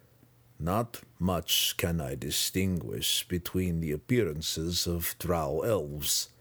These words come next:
and not much do I wish to try."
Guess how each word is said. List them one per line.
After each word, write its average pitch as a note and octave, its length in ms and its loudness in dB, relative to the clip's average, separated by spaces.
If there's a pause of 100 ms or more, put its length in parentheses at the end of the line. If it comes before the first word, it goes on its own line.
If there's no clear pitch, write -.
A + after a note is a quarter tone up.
(600)
and D#2 120 -2
not B2 320 0
much - 560 0 (240)
do F#2 120 2
I E2+ 100 0
wish E2+ 280 2
to A2 80 4
try." - 600 -2